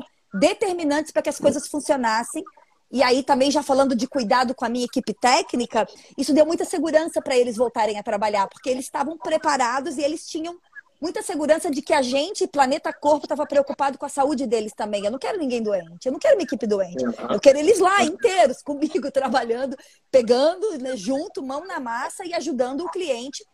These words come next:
Speaker 1: a ficar melhor, então eles não podem ficar doentes. Então isso também deu segurança pra eles.
Speaker 2: Muito legal. E, e aí eu vou só revisando um pouquinho, eu gosto de ir e voltar, né?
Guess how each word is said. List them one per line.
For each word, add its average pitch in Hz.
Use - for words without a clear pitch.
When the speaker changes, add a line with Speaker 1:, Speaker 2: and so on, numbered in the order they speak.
Speaker 1:
a -
ficar -
melhor, 349
então 269
eles 226
não 226
podem 247
ficar 247
doentes. 202
Então 240
isso 269
também 277
deu 277
segurança 269
pra 269
eles. 170
Speaker 2:
Muito 151
legal. 127
E, 143
e 143
aí 165
eu 131
vou 147
só -
revisando 147
um -
pouquinho, 139
eu 143
gosto 160
de 139
ir 151
e 147
voltar, 127
né? 127